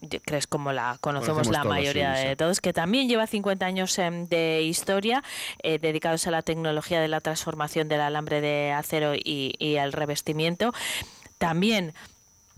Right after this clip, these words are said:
Speaker 1: Sus instalaciones están, eh, creciendo y es, eh, una empresa que, bueno, que ha sufrido también un periodo de adaptación al, eh, mercado de innovación que, que es digno de valorar.
Speaker 2: ¿Sabes cuántos, eh, kilómetros hacen de,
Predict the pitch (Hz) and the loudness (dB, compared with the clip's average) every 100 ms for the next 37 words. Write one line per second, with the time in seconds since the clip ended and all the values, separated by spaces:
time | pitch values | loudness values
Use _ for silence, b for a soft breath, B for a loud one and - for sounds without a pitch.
0 | - - 190 185 190 190 180 170 180 175 | -8 -2 0 2 2 2 0 0 0 0
1 | 180 170 175 175 170 165 160 165 175 - | 0 0 0 2 2 2 2 0 0 2
2 | 185 220 196 156 - 165 143 - 151 143 | 2 2 2 2 2 2 2 2 0 -2
3 | 139 135 147 - 151 175 175 B B - | -2 -2 -2 -2 0 0 0 B B -4
4 | 147 135 143 127 220 - 147 135 - 143 | -2 0 0 0 -4 -2 0 0 0 -2
5 | 147 147 147 - 170 - 156 160 175 165 | -2 0 0 0 0 2 0 0 0 0
6 | 170 - - 165 160 151 160 160 156 160 | 0 -2 -2 -2 0 0 2 4 4 4
7 | 170 175 180 185 180 175 165 160 156 160 | 2 2 0 -2 0 0 0 0 0 0
8 | 156 160 156 170 175 165 170 180 175 160 | 0 0 0 2 2 2 0 0 0 0
9 | 156 180 208 240 B B 170 147 139 - | 0 0 0 -2 B B -2 0 -2 -4
10 | - 147 - - - 170 165 151 139 131 | -4 -2 -2 -4 -14 -2 -2 0 -2 -2
11 | - - 139 131 156 - 170 165 165 151 | -4 -4 -2 0 -2 -2 -2 0 0 0
12 | - 139 131 127 117 113 131 135 123 120 | -2 -4 -2 0 -2 -2 0 0 0 -2
13 | 113 127 - 117 110 107 107 104 | -2 -2 -2 -2 0 0 0 0